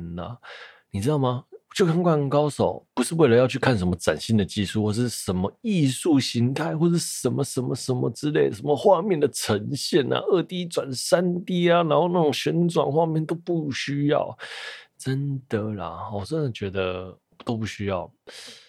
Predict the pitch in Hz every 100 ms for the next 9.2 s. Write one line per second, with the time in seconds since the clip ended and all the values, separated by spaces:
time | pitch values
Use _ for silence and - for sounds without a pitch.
0 | _ - 101 117 113 123 117 - 85 98
1 | 95 95 98 101 156 131 113 135 147 156
2 | 110 107 131 104 95 107 139 117 95 95
3 | 98 120 135 143 113 107 127 113 _ -
4 | 156 147 135 135 120 101 107 - 95 -
5 | - 196 196 110 - - - - _ -
6 | 139 151 160 127 110 117 101 95 85 _
7 | - 107 113 107 101 95 123 123 120 85
8 | 95 117 104 92 92 95 98 - 95 95
9 | 87 -